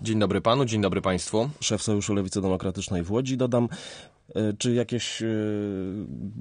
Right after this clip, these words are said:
Speaker 2: proszki, tabletki na uspokojenie były dzisiaj rano?
Speaker 1: Piję tylko wodę od samego rana.
Speaker 2: To uspokaja?
Speaker 1: Nie wiem, czy to uspokaja, natomiast, no, dzisiaj jest bardzo, bardzo ważny dzień i myślę, że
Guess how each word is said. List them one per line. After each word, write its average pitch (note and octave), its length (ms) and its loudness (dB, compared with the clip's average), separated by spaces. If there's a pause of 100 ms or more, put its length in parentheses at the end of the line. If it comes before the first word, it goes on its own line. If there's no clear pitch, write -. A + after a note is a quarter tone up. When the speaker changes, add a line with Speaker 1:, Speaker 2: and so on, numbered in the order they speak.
Speaker 2:
proszki, A#2+ 340 0
tabletki G#2+ 440 -2
na A2 80 2
uspokojenie G2+ 580 -2
były F#2 280 0
dzisiaj C#3+ 420 -4
rano? B2 340 0 (440)
Speaker 1:
Piję G2 180 0
tylko E2 340 -6
wodę C#2+ 300 -6
od A#1+ 140 -12
samego B1+ 420 -10
rana. - 140 -6
Speaker 2:
To A#2 100 2
uspokaja? G#2+ 580 2 (360)
Speaker 1:
Nie F#3 200 0
wiem, A#2 160 0
czy - 100 -8
to F#2 100 -2
uspokaja, F2 500 -2
natomiast, F2+ 720 -4
no, F2 220 -2
dzisiaj F#2 360 -2
jest F2+ 300 -2
bardzo, F#2+ 580 0 (520)
bardzo G2 240 2
ważny F#2+ 300 2
dzień F2 340 0
i D#2 200 -2
myślę, E2+ 360 -2
że E2+ 280 0